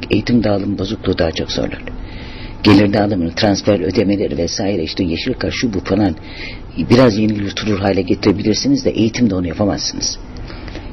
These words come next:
Hani bir anda Elif'i gözden, gözden mertlik zannedeceksin bir on yedi yaşında çocuk, öbür tarafta efendim,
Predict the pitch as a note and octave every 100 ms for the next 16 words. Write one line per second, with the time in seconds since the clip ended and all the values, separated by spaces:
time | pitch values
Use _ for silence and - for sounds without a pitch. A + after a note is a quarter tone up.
0 | - - - G#2+ A#2+ A2+ G#2 F#2+ - A2
1 | A2+ G#2 G#2+ - E2+ F#2 - F#2+ F#2 E2+
2 | E2 D2+ - C3+ - C#3+ A2 - E2 D#2+
3 | - - - F2+ F#2+ F2+ F2+ - F#2 F2
4 | - C#3+ D3 - - - - - - A2+
5 | G2+ F#2+ F#2 G2 F#2+ G#2 G2